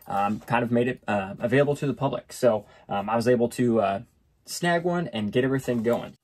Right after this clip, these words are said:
So this here is the Lemming chassis, um, build, and honestly, I've had an absolute blast with this one. Everything on this build has been pretty fun, um, and have been able to take it out, and honestly, it had, it was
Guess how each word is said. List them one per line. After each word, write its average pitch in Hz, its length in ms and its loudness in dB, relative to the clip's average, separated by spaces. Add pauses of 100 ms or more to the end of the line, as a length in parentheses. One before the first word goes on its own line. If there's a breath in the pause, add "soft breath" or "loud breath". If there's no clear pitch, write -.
(120)
So 113 200 -2
this 139 240 0
here 160 280 0
is 123 320 -2
the 117 260 0 (280 loud breath)
Lemming 139 400 2
chassis, - 460 -6 (300 loud breath)
um, 95 440 2 (400)
build, 147 320 4 (320 loud breath)
and 131 400 2
honestly, 131 240 2
I've 113 100 -2
had 113 220 0
an 110 220 -2
absolute 117 400 0
blast 117 420 0
with 113 120 -6
this 117 220 -2
one. 120 200 0 (420 loud breath)
Everything 156 320 4
on 131 80 2
this 123 140 0
build 127 260 2
has 113 100 -4
been 107 160 -6
pretty 113 200 -4
fun, 117 340 4 (220 loud breath)
um, 101 340 -4
and 123 240 -2
have 123 180 2
been 120 120 2
able 110 200 2
to 101 60 -10
take 120 240 -2
it 127 60 0
out, 135 200 0
and 113 160 -4
honestly, 117 380 -2
it 110 160 -2
had, 107 340 -6
it 120 220 0
was 110 360 0